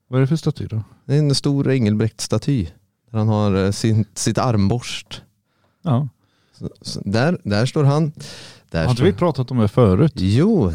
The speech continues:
Speaker 2: det är ju det, det är det jag menar. Det är varför, det, och så, så här, jag, jag har lite, så vi ska inte fastna i det här, för då blir det
Speaker 1: Nej.
Speaker 2: lite som vi upprepar oss i alla fall.
Speaker 1: Ja. Nu har
Speaker 2: Eh.
Speaker 1: man namnsdag idag och det beror väl på, på att, eh, det är årsdagen för, är det inte hans födelsedag här någonstans också?
Speaker 2: Jo,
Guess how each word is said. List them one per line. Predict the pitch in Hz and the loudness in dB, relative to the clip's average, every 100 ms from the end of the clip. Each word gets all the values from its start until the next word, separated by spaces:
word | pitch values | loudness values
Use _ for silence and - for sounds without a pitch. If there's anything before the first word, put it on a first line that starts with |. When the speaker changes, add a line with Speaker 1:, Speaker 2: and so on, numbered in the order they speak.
| 82 | 2
Speaker 2:
det | |
är | 151 | 4
ju | |
det, | 196 202 180 | 6 6 6
det | 170 | 4
är | |
det | 190 | 4
jag | 196 | 4
menar. | 202 196 202 | 2 2 2
Det | 120 127 | 2 2
är | |
varför, | 135 156 147 139 | 2 2 2 2
det, | 135 147 156 | 2 4 4
och | 151 | 2
så, | 156 165 147 359 285 180 | 4 4 4 2 -2 -4
så | 95 123 | 0 2
här, | 120 117 | 4 4
jag, | 110 113 | 2 2
jag | 95 | 0
har | 113 113 | 0 0
lite, | 117 110 | 0 0
så | 110 | 0
vi | 131 | 2
ska | 156 | 2
inte | 147 123 | 2 2
fastna | - 160 - 185 175 | 0 -2 0 2 4
i | 175 | 4
det | |
här, | 123 101 | 4 2
för | 90 | 0
då | 113 | 2
blir | 120 123 | 2 4
det | 120 | 4
Speaker 1:
Nej. | 107 | 2
Speaker 2:
lite | 117 104 104 | 2 0 0
som | 101 | 0
vi | 92 - | 0 0
upprepar | 113 - 117 135 - 92 | -4 -2 0 0 0 -2
oss | 90 - | -2 -2
i | 90 | -4
alla | 90 | -4
fall. | 87 87 - | -4 -8 -8
Speaker 1:
Ja. | 110 107 110 - | -8 -8 -10 -4
Nu | 127 | 2
har | 113 | 2
Speaker 2:
Eh. | |
Speaker 1:
man | 151 | 2
namnsdag | 156 131 - 135 | 2 0 -2 -2
idag | 143 117 101 | -2 -2 0
och | |
det | 104 | 0
beror | 107 117 | 2 2
väl | 98 | 0
på, | 92 95 | -2 -6
på | - 98 92 | -4 -4 -2
att, | 92 - - | -4 -6 -10
eh, | 80 80 80 - | -8 -8 -8 -10
det | - | -10
är | 73 87 65 - - | -8 -6 -8 -10 -8
årsdagen | 98 95 - - 104 107 | -8 -8 -8 -6 -4 -4
för, | 104 98 - 87 - - - - | -4 -6 -6 -8 -10 -10 -12 -10
är | 104 | -6
det | |
inte | 117 123 | -2 0
hans | 110 | 0
födelsedag | - 104 101 - | 0 -2 0 0
här | 95 | 0
någonstans | 87 90 90 | 0 -4 -6
också? | 95 95 - - | -6 -8 -8 -2
Speaker 2:
Jo, | 120 117 113 | 0 2 0